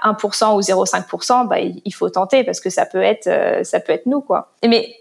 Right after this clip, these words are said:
c'est vrai qu'au départ, j'avais pas du tout, euh... je pense que ça tient aussi à la personnalité. Moi, j'ai pas forcément énormément confiance en moi, donc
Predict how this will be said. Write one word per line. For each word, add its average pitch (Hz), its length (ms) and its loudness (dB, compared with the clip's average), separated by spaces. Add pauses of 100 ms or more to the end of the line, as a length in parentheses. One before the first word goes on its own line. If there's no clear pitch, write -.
(100)
c'est - 160 -4
vrai 285 160 4
qu'au 302 140 2
départ, 233 340 2
j'avais 214 260 2
pas 247 220 2
du 240 180 -6
tout, 254 380 2
euh... 196 420 4 (300)
je - 100 -6
pense 254 140 0
que - 80 2
ça 208 160 2
tient 220 180 0
aussi 202 200 -2
à 220 40 4
la 196 100 2
personnalité. 196 680 0
Moi, 196 160 0
j'ai 190 120 -4
pas 196 300 -2
forcément 202 460 0
énormément 196 480 2
confiance 190 400 -4
en 185 80 -2
moi, 240 280 4
donc 202 320 -4